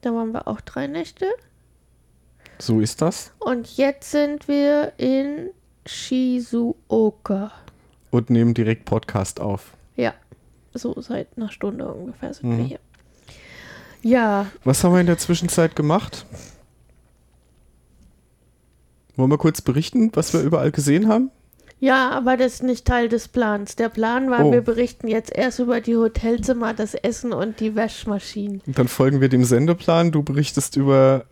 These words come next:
Speaker 2: Hotelzimmer, Essen und Wäsche waschen.
Speaker 1: Genau, wir sind in Japan. Das muss man jetzt dazu sagen.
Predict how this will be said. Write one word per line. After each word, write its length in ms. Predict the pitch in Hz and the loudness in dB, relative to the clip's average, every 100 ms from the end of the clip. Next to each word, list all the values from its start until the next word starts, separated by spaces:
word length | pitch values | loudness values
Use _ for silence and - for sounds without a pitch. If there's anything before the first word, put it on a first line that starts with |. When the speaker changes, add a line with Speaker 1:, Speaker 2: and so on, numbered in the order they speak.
| - | -4
Speaker 2:
Hotelzimmer, 600 | 127 - 127 131 139 131 | -2 2 0 2 0 2
Essen 280 | 117 - 131 | 0 0 0
und 120 | 123 | 2
Wäsche 280 | 123 170 165 | 0 0 0
waschen. 360 | 160 - 196 220 | 0 2 0 0
Speaker 1:
Genau, 280 | 269 190 202 | 0 0 0
wir 80 | |
sind 220 | 240 294 262 | 0 0 0
in 220 | 233 226 | -4 -2
Japan. 480 | 180 - - 349 403 508 | -2 -2 -2 -2 -2 -4
Das 160 | - 262 | -4 -2
muss 180 | 294 285 | -2 0
man 220 | 285 269 | 0 2
jetzt 200 | 254 254 | 0 0
dazu 260 | 247 254 269 | -2 0 -2
sagen. 340 | 254 240 269 | 0 0 -2